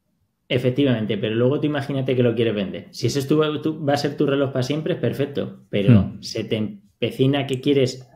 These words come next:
Speaker 1: ese mismo, imagínate que es un sub,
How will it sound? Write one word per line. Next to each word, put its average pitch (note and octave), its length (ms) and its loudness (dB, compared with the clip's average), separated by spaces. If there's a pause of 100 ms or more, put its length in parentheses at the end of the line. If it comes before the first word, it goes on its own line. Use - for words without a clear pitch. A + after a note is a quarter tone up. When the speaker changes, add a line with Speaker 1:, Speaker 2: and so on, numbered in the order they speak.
(140)
Speaker 1:
ese B2+ 220 -2
mismo, C3 640 2
imagínate A#2+ 540 -2
que B2 80 -2
es A#2+ 100 -4
un B2 140 0
sub, A2+ 320 -6